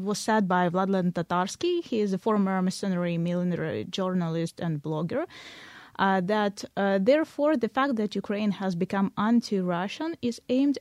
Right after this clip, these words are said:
at undermining the entire Russian Federation. Therefore, the elimination of such a terrorist enclave as Ukraine has become,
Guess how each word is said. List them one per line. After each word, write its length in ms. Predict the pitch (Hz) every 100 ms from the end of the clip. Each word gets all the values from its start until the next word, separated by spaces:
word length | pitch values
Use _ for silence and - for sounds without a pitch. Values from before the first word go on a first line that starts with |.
| -
at 180 | 226 -
undermining 600 | 240 233 226 226 226 202
the 180 | 208 202
entire 320 | 208 240 226
Russian 180 | 202 208
Federation. 600 | - 175 175 110 - 180
Therefore, 500 | 202 208 - 240 226
the 240 | 208 202 -
elimination 560 | 214 214 220 202 - 180
of 80 | -
such 240 | 202 196
a 60 | 180
terrorist 600 | - 202 185 175 - -
enclave 520 | 185 180 - 196 185 -
as 160 | 180 180
Ukraine 280 | - 190 185
has 200 | 185 170
become, 460 | 170 185 190 190